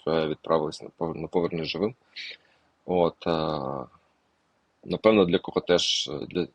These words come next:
для когось це теж, е, може бути мотивацією щось робити. Тому,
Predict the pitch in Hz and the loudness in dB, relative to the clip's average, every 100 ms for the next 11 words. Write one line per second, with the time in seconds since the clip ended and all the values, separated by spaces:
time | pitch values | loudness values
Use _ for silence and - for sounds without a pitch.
0 | - 92 85 - 98 85 - - 87 - | -6 -4 -4 -4 -6 -6 -8 -2 0 2
1 | - 78 76 78 73 - _ _ _ _ | 0 -2 -2 -2 -6 -10 _ _ _ _
2 | _ - 85 82 82 - 76 76 - 76 | _ -6 -4 -4 -6 -8 -8 -8 -4 -4
3 | - - - _ _ - _ - - - | -4 -16 -18 _ _ -20 _ -20 -16 -12
4 | 78 76 - - - 92 104 113 | -8 -8 -10 -18 -4 0 0 -2